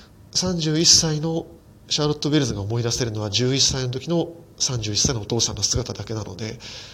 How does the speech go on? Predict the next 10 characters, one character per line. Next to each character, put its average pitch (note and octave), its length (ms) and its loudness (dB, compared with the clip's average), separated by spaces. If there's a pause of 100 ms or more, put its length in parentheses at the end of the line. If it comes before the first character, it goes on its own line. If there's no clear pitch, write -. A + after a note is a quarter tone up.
(680)
お B2+ 60 -4
そ D#3+ 160 2
ら D#3 120 4
く E3+ 440 -2 (540)
お C3 80 -4
父 C#3 140 2
さ B2 140 2
ん G#2 80 -6
に A#2 80 -6
は A#2+ 240 -2